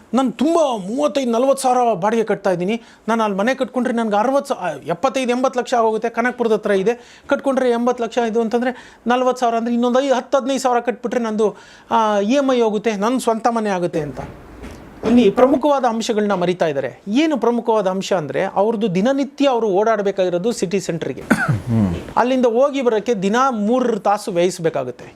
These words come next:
Speaker 1: ಇದು ಒಂದು ಅಂಶ. "ಏ, ಅದೇನ್ ದೊಡ್ಡದಲ್ಲಪ್ಪ ನನಗೆ, ನಾನು ಓಡಾಡ್ತೀನಿ, ನಂಗೆ ಸ್ವಂತ ಮನೆ ಬೇಕು." ಆಯ್ತು, ಓಕೆ. ಅಲ್ಲಿ ಹೋಗ್ತೀರಾ, ನೀವು ಓಡಾಡೋದು ಒಂದೇ ಅಲ್ಲ,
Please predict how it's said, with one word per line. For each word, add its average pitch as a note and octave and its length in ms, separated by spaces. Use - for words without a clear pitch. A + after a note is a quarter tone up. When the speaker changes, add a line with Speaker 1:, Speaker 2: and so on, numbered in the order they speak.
Speaker 1:
ಇದು G3+ 160
ಒಂದು G3+ 280
ಅಂಶ. D3 220
"ಏ, E3+ 40
ಅದೇನ್ F#3 500
ದೊಡ್ಡದಲ್ಲಪ್ಪ D#3 480
ನನಗೆ, B2 440
ನಾನು G3 200
ಓಡಾಡ್ತೀನಿ, D#3+ 480
ನಂಗೆ F3+ 220
ಸ್ವಂತ E3+ 240
ಮನೆ C3 240
ಬೇಕು." - 260
ಆಯ್ತು, - 500
ಓಕೆ. - 200
ಅಲ್ಲಿ A3 200
ಹೋಗ್ತೀರಾ, F#3+ 360
ನೀವು A#3 340
ಓಡಾಡೋದು G3+ 380
ಒಂದೇ F3+ 180
ಅಲ್ಲ, E3 240